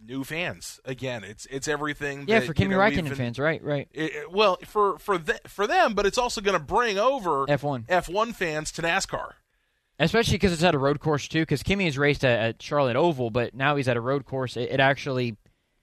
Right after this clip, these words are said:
Speaker 2: it's more attractive to maybe more F one fans, given that it's at a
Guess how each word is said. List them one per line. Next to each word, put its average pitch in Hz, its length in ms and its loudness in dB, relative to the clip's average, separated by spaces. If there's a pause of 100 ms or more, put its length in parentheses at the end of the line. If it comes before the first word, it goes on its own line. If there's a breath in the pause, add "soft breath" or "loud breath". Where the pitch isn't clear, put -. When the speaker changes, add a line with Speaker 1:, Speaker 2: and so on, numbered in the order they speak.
(360)
Speaker 2:
it's 170 300 4
more 175 240 4
attractive 151 520 2
to 139 140 -2
maybe 127 300 2
more 127 160 0
F 117 160 0
one 123 160 -2
fans, 113 320 -4
given 123 240 2
that 117 140 0
it's 113 120 0
at 117 180 4
a 101 380 0